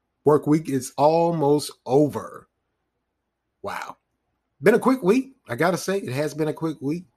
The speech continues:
The weather here in North Carolina is looking pretty good. We are,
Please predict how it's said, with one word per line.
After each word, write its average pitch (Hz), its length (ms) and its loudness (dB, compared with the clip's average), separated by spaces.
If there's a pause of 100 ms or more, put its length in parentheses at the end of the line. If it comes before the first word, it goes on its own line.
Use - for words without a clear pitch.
The 117 140 -4
weather 151 300 6
here 151 320 8
in 143 100 6
North 147 220 6
Carolina 147 340 4
is 135 100 -8
looking 135 260 -2
pretty 147 200 -2
good. 143 400 6 (380)
We 143 160 6
are, 143 640 6